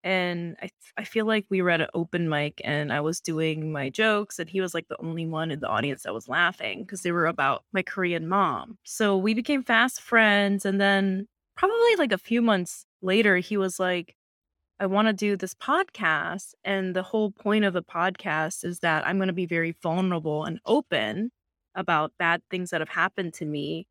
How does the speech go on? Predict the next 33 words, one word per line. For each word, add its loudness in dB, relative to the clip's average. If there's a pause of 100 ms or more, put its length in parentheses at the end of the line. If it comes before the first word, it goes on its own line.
(400)
um, 0
because -2
I 6
want 0 (200)
this -4
podcast -4
to -4
be -2
about 0 (120)
subverting 4
the -2
stereotype 0
that -2
Asian -4
people -2
are -2
sort -4
of -4 (100)
repressed 2
or -2
emotionless, 0
because -4
that's, -2
like, -6 (460)
how 0
society, 0
I -8
feel -2
like, -6
in -4
America -2
views -6
us. 0